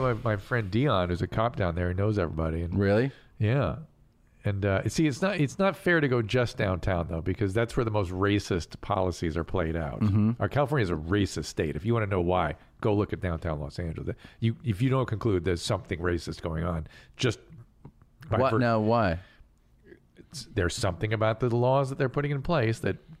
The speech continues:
Speaker 1: dramatically adversely affect African-American men downtown. Uh, and so they should look at those laws and maybe adjust them for their racist intent, 'cause clearly the outcome is racist.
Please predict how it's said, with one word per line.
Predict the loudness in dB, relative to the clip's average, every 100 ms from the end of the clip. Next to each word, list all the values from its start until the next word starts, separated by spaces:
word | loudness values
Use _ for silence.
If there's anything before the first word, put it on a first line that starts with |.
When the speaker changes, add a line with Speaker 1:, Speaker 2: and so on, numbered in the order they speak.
| -20 -4
Speaker 1:
dramatically | -2 0 2 2 2 2 0 2
adversely | 0 0 0 0 -2
affect | 0 -2 0
African-American | -4 -4 -6 -4 -4 -6 -6
men | -6 -6 -12 -10
downtown. | -2 -2 0 -4 -4 -20 -20 -20 -20 -20 -20 -4
Uh, | 0 2 4 2 0
and | -2
so | 0
they | 2 2
should | 2
look | 2 2
at | 0
those | -2 0
laws | 0 2 0
and | 0
maybe | 0 0 0
adjust | 0 2 0 0
them | -4 -6
for | -4 -2
their | 0
racist | 2 0 -2 -8 -8
intent, | -10 -4 -4 -2
'cause | -8
clearly | -4 -2 0
the | 0
outcome | -4 -4 -6
is | -6
racist. | -8 -8 -6 -8